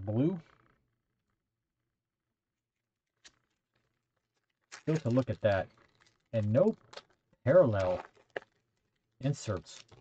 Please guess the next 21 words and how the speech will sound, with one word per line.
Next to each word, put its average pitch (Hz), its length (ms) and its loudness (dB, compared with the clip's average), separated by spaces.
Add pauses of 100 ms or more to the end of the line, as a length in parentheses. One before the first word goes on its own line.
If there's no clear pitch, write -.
(420)
And 113 100 -2
on 139 120 0
that 120 200 -2
break 143 300 0
I 117 100 -2
was 110 160 -4
in, 104 140 -4
I 101 80 -4
mean, 104 180 -4
it 131 120 -2
was 131 140 -6
like, 98 220 -8 (880)
I 131 80 4
was 170 160 8
expecting 131 460 2
really 123 220 4
parallel 120 420 2
inserts 113 380 -2
to - 100 -10
be, 101 220 -4
like, 95 280 -6